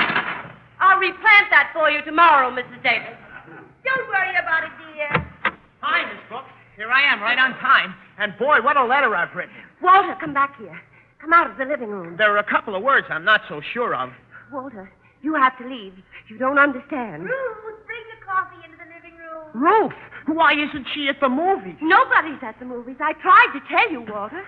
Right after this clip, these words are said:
Speaker 3: Well, I can't let Ruth see me here. I'd be ruined.
Speaker 1: Walter, come out from behind that curtain.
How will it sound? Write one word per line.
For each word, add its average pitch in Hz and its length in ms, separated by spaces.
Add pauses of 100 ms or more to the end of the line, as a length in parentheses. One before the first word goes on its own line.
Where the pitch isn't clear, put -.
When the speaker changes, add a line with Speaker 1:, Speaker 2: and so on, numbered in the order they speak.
(120)
Speaker 3:
Well, 269 120
I 285 120
can't 220 300
let 202 180
Ruth 294 200 (100)
see 220 100
me 311 260
here. 226 280 (160)
I'd 311 240
be 247 140
ruined. 294 460 (2500)
Speaker 1:
Walter, 359 440 (360)
come 403 180
out 392 180
from 330 120
behind 311 300
that 240 160
curtain. 165 420